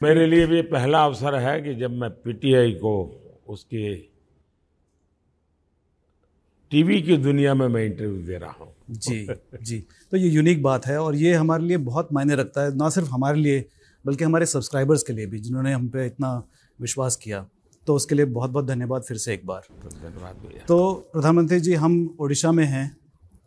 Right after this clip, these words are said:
Speaker 2: भुवनेश्वर में हैं। अ, एक तरह से भुवनेश्वर,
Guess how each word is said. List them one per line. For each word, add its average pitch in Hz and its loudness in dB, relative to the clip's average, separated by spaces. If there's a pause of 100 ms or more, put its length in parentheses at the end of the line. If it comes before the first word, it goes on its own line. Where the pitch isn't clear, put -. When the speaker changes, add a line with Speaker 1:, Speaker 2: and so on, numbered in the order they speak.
(500)
Speaker 2:
भुवनेश्वर 135 0
में 147 2
हैं। 131 -6 (840)
अ, 139 -4 (240)
एक 160 -4
तरह 180 4
से 180 -2
भुवनेश्वर, 147 -2